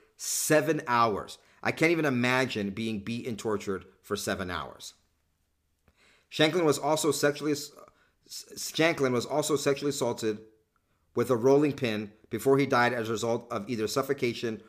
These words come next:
or blunt force injuries. The three killers sold Shanklin's mobile phone for twenty-six pounds, spent the money on sandwiches, and then they ate at the scene of the crime as the guy was dying. When sentencing the trio,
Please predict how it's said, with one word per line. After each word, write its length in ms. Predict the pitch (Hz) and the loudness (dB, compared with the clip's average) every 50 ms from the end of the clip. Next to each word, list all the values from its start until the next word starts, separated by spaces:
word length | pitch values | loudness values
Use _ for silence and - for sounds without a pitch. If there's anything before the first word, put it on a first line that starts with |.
| _ _ _ | _ _ _
or 100 | - 107 | -4 -4
blunt 300 | 101 101 107 113 113 113 | -4 -2 -2 -2 -2 -2
force 340 | - - 113 110 107 101 - - | -4 -4 -2 -2 -2 -2 -4 -8
injuries. 480 | 113 107 104 98 98 80 69 52 - - _ _ _ _ _ - | -6 -8 -6 -6 -6 -8 -8 -12 -16 -18 _ _ _ _ _ -6
The 80 | 107 | -6
three 200 | 101 131 156 156 | 0 2 2 2
killers 460 | 151 - 170 156 147 139 135 131 - | 4 4 4 6 6 6 6 4 2
sold 280 | - - 156 156 156 151 | 2 4 4 4 4 4
Shanklin's 420 | - 160 151 147 147 160 151 123 | 0 0 0 0 0 -2 -4 0
mobile 260 | 127 131 131 127 139 135 | 2 2 2 2 2 -2
phone 420 | - 127 113 110 110 110 120 123 - - _ _ _ _ _ | 0 -2 -2 0 0 -2 -4 -6 -10 -16 _ _ _ _ _
for 140 | - - 107 | -6 -6 -6
twenty-six 720 | - - 139 143 156 151 - 165 160 156 - - - - | -2 0 0 0 0 0 0 -2 -2 -2 -4 -8 -8 -10
pounds, 600 | - - - 123 120 117 117 117 120 120 - - _ _ _ _ _ _ | -12 -6 -2 0 0 2 0 0 -2 -4 -8 -12 _ _ _ _ _ _
spent 240 | _ - - 151 147 | _ -2 0 0 0
the 60 | 156 | 2
money 160 | 151 156 151 147 | 2 2 2 2
on 80 | 147 | 0
sandwiches, 460 | 143 143 139 135 139 135 135 127 113 | 0 2 2 2 2 2 0 0 0
and 100 | 123 123 | 0 0
then 100 | 135 143 | 0 2
they 160 | 143 135 135 135 | 2 0 0 0
ate 200 | 135 143 143 143 | -2 -2 -2 -2
at 120 | 135 120 - | -4 -4 -6
the 60 | 120 | -6
scene 180 | - - 143 139 | -6 -4 -4 -2
of 40 | |
the 80 | 123 117 | -2 -4
crime 460 | - - 127 123 117 113 107 104 101 - _ _ _ _ _ _ _ _ _ _ _ _ - - | -2 -2 0 0 0 0 -2 -4 -8 -12 _ _ _ _ _ _ _ _ _ _ _ _ -4 -2
as 160 | 117 117 101 | -2 0 0
the 60 | 110 | -2
guy 200 | 95 117 110 110 | 0 2 2 4
was 160 | 104 104 98 | 4 2 0
dying. 340 | - 104 90 82 65 53 - - _ _ _ _ _ _ _ _ _ _ _ _ _ _ _ _ _ _ _ _ _ _ _ _ _ _ _ _ _ _ _ _ _ _ _ _ _ _ _ | -2 -4 -4 -4 -6 -10 -16 -20 _ _ _ _ _ _ _ _ _ _ _ _ _ _ _ _ _ _ _ _ _ _ _ _ _ _ _ _ _ _ _ _ _ _ _ _ _ _ _
When 180 | - 117 127 127 | 0 0 0 0
sentencing 460 | - - 165 160 160 170 151 - 156 | 2 0 0 0 0 -2 -2 0 0
the 60 | 147 | 0
trio, 540 | 139 143 - 135 120 117 110 110 123 139 - | 0 2 2 2 2 4 2 0 -2 -4 -8